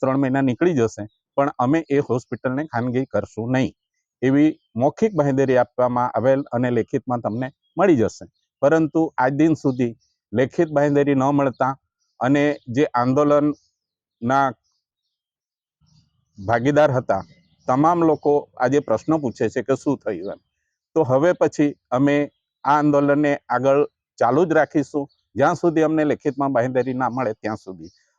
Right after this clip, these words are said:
અને ખાનગીકરણ થવાથી જે લોકોને તકલીફો પડે છે અને જે ખાનગીકરણમાં ઇજારો લેનાર વ્યક્તિ, દરેક કર્મચારી, ડૉક્ટરથી માંડીને, નર્સથી માંડીને તમામનું શોષણ કરતા હોય છે ને ઠેકેદાર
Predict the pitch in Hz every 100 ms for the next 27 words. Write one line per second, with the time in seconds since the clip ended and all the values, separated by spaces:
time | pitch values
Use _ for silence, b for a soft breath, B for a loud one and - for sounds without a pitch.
0 | - 127 160 175 180 _ _ _ _ -
1 | - 131 165 185 196 190 190 180 175 165
2 | 151 117 85 - _ _ _ - 98 147
3 | 202 190 160 175 175 170 147 156 143 156
4 | 135 143 143 - 139 - 131 151 151 165
5 | - 139 147 151 143 143 143 143 143 117
6 | 113 139 143 127 117 139 131 120 - -
7 | 90 _ _ _ _ _ _ _ 98 131
8 | 185 214 - - _ - 135 156 180 -
9 | 170 175 190 131 139 - 170 165 175 175
10 | 160 170 170 - 135 143 - 170 156 160
11 | 160 135 156 185 180 175 139 - 135 113
12 | 120 - 117 123 - 175 _ _ _ 147
13 | 190 - 175 202 196 202